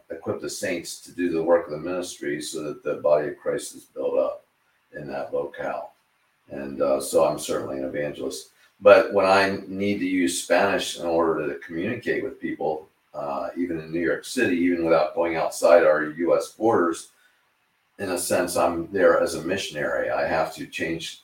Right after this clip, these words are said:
the language to them to accommodate where they're coming from,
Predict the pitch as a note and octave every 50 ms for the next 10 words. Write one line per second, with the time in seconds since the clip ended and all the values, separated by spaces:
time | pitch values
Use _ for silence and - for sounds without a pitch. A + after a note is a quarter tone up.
0 | _ - - - E2 E2+ E2+ E2 E2 D#2+ D#2+ D#2 - - - D2 C#2+ C#2 C#2 -
1 | - _ _ _ D#2+ D#2+ E2 F2 E2 D#2+ - - - - - - - - - E2
2 | E2 - - - C#2+ - - - - _ - - - - - - - - - -
3 | - - - - - - - - -